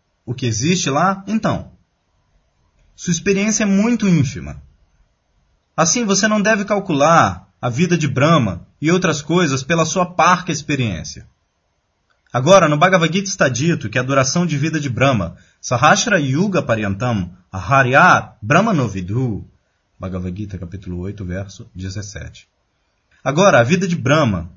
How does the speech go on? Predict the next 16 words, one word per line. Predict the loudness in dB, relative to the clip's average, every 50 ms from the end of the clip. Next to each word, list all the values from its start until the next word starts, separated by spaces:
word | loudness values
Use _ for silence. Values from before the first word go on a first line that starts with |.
| _ _ _ _ _ _ _ _ -6
isto | -6 -4 0 2
é | 0
afirmado | 2 4 2 2 4 4 2 2 2 2
nos | 2 0 0
Shastras. | -2 -2 -4 -4 -4 -6 -10 -14 -18 -18 -20 -20 _ _ _ _ _ _ _ _ _ _ _ _ _ _ _ _
Nós | -2 0 2 2
já | 2 2
explicamos | 0 -2 -2 -2 -4 0 2 2 2 2 2 0 -2
que | -4 -2
nós | -2 -2 -2 -2
aceitamos | -4 -4 -4 -4 -2 -2 -2 0 0 0 0 -2 -4 -8 -10 _
as | -2 -2 0 0
afirmações | -2 -2 -2 -2 0 0 -2 -2 -4 -4 -4 -2 -2 -4 -4 -4
autoritativas | -4 -4 -4 -2 -4 -4 -2 -2 -2 -4 -4 -4 -2 -2 0 0 0 -2 -4
do | -4 -4 -6
Shastra. | -6 -6 -6 -8 -8 -12 -16 -18 -20 -20